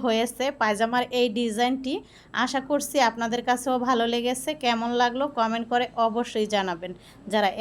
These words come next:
এখনও আমার চ্যানেলটিকে সাবস্ক্রাইব করেন নাই, প্লিজ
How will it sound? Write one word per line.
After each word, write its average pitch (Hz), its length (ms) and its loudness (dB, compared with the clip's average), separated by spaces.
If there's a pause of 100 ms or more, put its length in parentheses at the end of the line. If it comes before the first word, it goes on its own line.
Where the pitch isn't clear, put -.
এখনও 247 260 0
আমার 247 340 4
চ্যানেলটিকে 240 600 0
সাবস্ক্রাইব 269 500 2
করেন 262 200 0
নাই, 269 140 -2 (100)
প্লিজ 240 300 -2